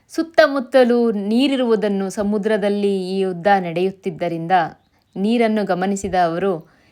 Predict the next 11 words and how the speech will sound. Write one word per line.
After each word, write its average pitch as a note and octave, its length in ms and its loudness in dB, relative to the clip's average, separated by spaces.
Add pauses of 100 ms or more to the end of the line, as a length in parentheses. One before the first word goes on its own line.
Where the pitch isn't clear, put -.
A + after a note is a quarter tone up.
(240)
"ನೀರಿಲ್ಲದ C#4+ 880 4
ಕಡೆ D4 340 4
ನಮಗೆ A#3 380 0
ಸಾವು G#3 400 2
ಬೇಕು" F#3+ 460 -4
ಎಂದು F3+ 280 -6
ಕೇಳುತ್ತಾರೆ. F3+ 600 -2 (300)
"ನೀರಿಲ್ಲದ A#3+ 680 0
ಕಡೆ B3 280 -2
ನಮ್ಮ G#3+ 320 -2
ತಲೆಯನ್ನು G3 800 -4